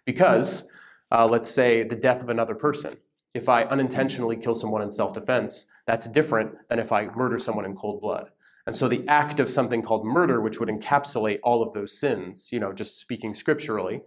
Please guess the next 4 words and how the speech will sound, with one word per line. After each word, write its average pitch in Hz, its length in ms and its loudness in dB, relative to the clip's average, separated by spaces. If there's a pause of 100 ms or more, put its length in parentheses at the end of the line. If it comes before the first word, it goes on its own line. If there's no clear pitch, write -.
(560)
um, 101 480 2 (100)
there's 127 200 0
different 135 280 0
degrees. - 640 -6